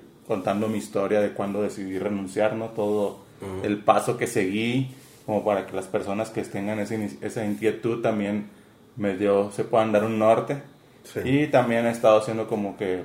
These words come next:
Speaker 1: pues, sesiones de Zoom con otros invitados
Speaker 2: Ujú.
Speaker 1: que quedan ahí guardadas y los, y los miembros pueden as-,
Speaker 2: Claro.
Speaker 1: asistir en vivo y preguntarle directamente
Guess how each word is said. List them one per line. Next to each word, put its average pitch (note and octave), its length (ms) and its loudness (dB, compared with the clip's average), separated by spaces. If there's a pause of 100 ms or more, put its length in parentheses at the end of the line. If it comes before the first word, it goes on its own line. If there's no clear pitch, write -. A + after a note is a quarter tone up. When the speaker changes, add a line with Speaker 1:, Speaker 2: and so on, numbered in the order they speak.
Speaker 1:
pues, - 200 -14 (500)
sesiones G#2+ 480 0
de G2+ 80 -2
Zoom G2+ 280 -2
con G#2+ 160 0
otros G2+ 280 -6
invitados G#2 720 2 (120)
Speaker 2:
Ujú. F2+ 280 -12
Speaker 1:
que - 100 -10
quedan G#2 260 4
ahí G2+ 140 6
guardadas G#2 640 6
y A2 60 0
los, - 360 -6
y - 40 -12
los G2+ 180 -2
miembros G#2 460 2
pueden G2+ 560 0
as-, G2+ 200 -4
Speaker 2:
Claro. A2 180 2
Speaker 1:
asistir G#2+ 380 0
en G#2+ 160 0
vivo A2+ 380 6
y F#2 120 4
preguntarle G2+ 600 0
directamente F#2+ 680 -4